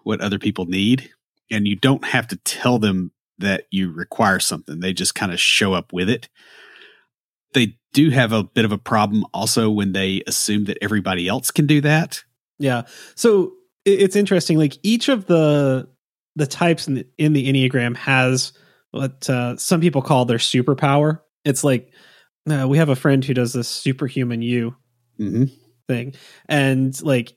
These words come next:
Speaker 2: each one of them, the two's superpower is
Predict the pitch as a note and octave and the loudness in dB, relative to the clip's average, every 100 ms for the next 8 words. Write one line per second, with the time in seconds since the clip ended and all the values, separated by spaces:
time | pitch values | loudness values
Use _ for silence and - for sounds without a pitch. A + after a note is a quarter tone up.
0 | _ G3 G3+ F3 E3+ D3+ C#3 C3 C3 _ | _ -2 0 4 4 4 2 0 -4 _
1 | _ D3 D3 - - G#3 A3 G#3+ F#3+ - | _ -4 -4 -2 -2 0 2 0 -2 -2
2 | E3 D3+ F3 F3 E3+ F#3 F#3 F#3 - _ | -2 0 -2 -2 0 2 2 -2 -6 _
3 | _ _ - D3+ D3+ D3 C#3+ D3 - | _ _ -2 2 4 4 2 0 -6